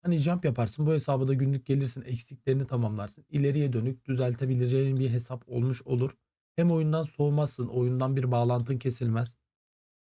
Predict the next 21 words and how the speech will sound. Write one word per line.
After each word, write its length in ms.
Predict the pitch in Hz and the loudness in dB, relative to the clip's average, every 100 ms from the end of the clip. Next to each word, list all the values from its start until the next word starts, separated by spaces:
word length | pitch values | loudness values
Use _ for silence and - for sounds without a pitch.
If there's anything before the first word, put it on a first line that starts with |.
| _ _ _ | _ _ _
E, 120 | 123 | -8
hem 200 | 131 170 | -2 2
de 140 | 147 170 | 4 4
bu 100 | 156 | 2
hesaba 360 | 117 120 117 | 2 2 2
da 80 | 139 | 2
günlük 340 | 147 143 143 - | 2 0 -2 -2
girersin. 420 | 147 123 - 131 | -2 -2 -6 -10
Hani 200 | 127 117 | -4 -2
birkaç 240 | 127 139 | 0 -4
saatini 400 | - 127 120 117 | -4 -4 -4 -2
ayırırsın 480 | 123 131 117 - - | 0 2 0 -4 -14
ama 300 | 131 139 143 | -6 -2 -2
main 320 | 143 135 139 | 0 2 2
hesabına 440 | 131 120 113 107 107 | 2 0 -2 -2 -6
girersin. 600 | 107 104 95 147 151 - | -4 -6 -8 -12 -18 -14
Bunda 220 | 131 131 | -8 -2
günlük 280 | 131 135 127 | 0 0 -2
görevleri 380 | 131 131 127 135 | -2 -2 0 0
yaparsın. 480 | 120 107 101 - 123 | -2 -4 -8 -10 -6
Zaten 440 | 135 131 131 127 | -2 -2 -2 -8